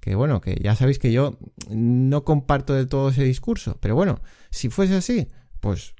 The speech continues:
oye, tenemos, eh, tenemos con Meiko Arcade un, una oportunidad también de hablar de eso, o sea, como oportunidad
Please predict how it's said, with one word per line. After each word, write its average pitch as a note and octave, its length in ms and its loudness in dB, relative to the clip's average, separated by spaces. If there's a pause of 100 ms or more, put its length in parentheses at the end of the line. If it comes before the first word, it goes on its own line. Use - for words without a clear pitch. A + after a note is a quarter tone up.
(120)
oye, D3+ 240 0
tenemos, D#3 520 4
eh, A#2+ 400 2 (280)
tenemos A#2 420 8
con B2+ 180 6
Meiko B2 220 6
Arcade C3+ 500 2
un, A#2+ 440 4 (920)
una B2 200 8
oportunidad C3 640 10
también D#3 380 4
de A#2 100 6
hablar C#3 420 2 (120)
de A#2 380 0
eso, C#3+ 320 -2
o F#2+ 60 -4
sea, A#2 160 -2
como A2+ 180 4
oportunidad A2+ 800 4